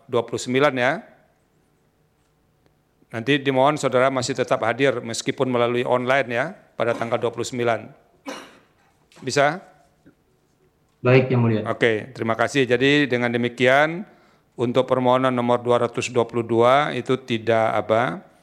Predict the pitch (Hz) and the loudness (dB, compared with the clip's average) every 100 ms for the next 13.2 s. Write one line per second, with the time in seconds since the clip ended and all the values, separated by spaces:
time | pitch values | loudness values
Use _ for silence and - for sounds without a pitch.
0 | _ _ _ _ _ 110 107 107 107 110 | _ _ _ _ _ -6 -6 -2 0 -2
1 | 110 107 107 104 104 104 104 104 104 107 | -6 -6 -4 -4 -4 -6 -6 -8 -10 -14
2 | - 117 110 113 117 117 127 117 117 117 | -16 -8 -6 -2 -2 0 -2 -2 -4 -4
3 | - 113 120 - 110 104 104 104 104 113 | -4 -4 -2 -4 -2 0 0 -2 -2 0
4 | 131 151 180 _ _ _ _ 113 107 110 | 0 -2 -8 _ _ _ _ -4 -4 -4
5 | 107 - 113 110 - 110 120 - - 120 | -8 -2 -2 -2 -2 0 0 -4 -10 -8
6 | 107 117 110 110 107 107 - 110 - 110 | -2 -2 0 -4 -4 -8 -4 -4 -2 -6
7 | 104 104 101 101 101 98 101 101 120 107 | -4 -6 -2 -4 -6 -6 -6 -4 -6 -8
8 | 101 - _ _ _ _ 127 127 127 143 | -10 -20 _ _ _ _ -4 0 0 4
9 | 165 170 170 - - 123 120 120 123 123 | 4 4 0 -12 -8 -2 2 4 4 4
10 | 123 127 120 - _ _ _ _ _ _ | 2 0 -4 -16 _ _ _ _ _ _
11 | _ _ 120 123 120 135 160 175 185 - | _ _ -4 -2 2 2 2 -2 -12 -16
12 | - - _ - - 110 113 113 113 117 | -20 -20 _ -18 -10 -4 -2 0 0 -2
13 | 117 113 | -2 -6